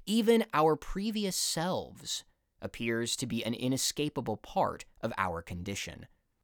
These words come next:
the unavoidable price of all our achievement."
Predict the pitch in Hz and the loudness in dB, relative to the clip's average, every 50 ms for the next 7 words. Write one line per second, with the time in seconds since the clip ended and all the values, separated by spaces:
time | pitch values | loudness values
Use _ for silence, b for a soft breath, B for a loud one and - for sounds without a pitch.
0 | _ - - 104 104 - 123 139 160 165 151 131 113 127 151 185 196 151 117 92 | _ -4 -4 -2 -2 2 2 4 6 4 4 2 2 4 6 6 6 6 4 0
1 | 82 78 - - - 156 123 82 - - - - - - - _ - 120 120 107 | -4 -8 -6 0 2 2 2 2 0 -4 -6 -4 -4 -6 -8 _ -2 -2 -2 -2
2 | - _ _ - 135 139 131 110 92 82 - - 85 85 78 82 87 - - - | -4 _ _ 2 4 6 6 4 4 0 -2 -6 -8 -8 -8 -8 -6 -4 -4 -4
3 | - 110 98 - 95 92 95 - - - | -4 -6 -8 -8 -10 -12 -12 -14 -16 -20